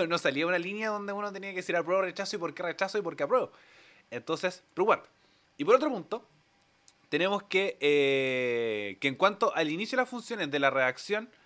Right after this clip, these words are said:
en cuanto al, al inicio de las funciones para la redacción de la nueva Constitución,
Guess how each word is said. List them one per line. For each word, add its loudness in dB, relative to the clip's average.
en -8
cuanto 2
al, 0
al 2
inicio -2
de -2
las 0
funciones -2
para 2
la 2
redacción 0
de 0
la 2
nueva 2
Constitución, -10